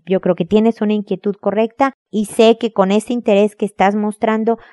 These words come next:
harás lo mejor para el desarrollo de tu hija. Muchas gracias.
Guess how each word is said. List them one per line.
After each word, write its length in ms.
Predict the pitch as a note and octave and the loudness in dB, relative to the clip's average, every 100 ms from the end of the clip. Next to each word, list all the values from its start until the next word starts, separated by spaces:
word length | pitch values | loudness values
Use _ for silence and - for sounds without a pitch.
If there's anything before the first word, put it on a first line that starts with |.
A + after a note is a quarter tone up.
| _ | _
harás 380 | F#3+ F#3+ G3 | 2 2 2
lo 140 | A3 G3+ | 0 0
mejor 520 | F#3+ - G3+ G#3+ G3+ | 0 0 2 2 0
para 380 | F#3 F3+ F3+ F#3 | 0 2 2 0
el 200 | F#3+ F3+ | 0 -2
desarrollo 580 | D#3+ E3 D#3+ E3+ E3+ - | -2 -4 -2 -2 -2 -4
de 160 | E3 D#3 | -4 -6
tu 160 | - | -6
hija. 220 | D3 - | -10 -8
Muchas 340 | E3 E3+ - F3+ | -6 -6 -4 -2
gracias. 380 | G3 G#3+ C4 | 0 0 0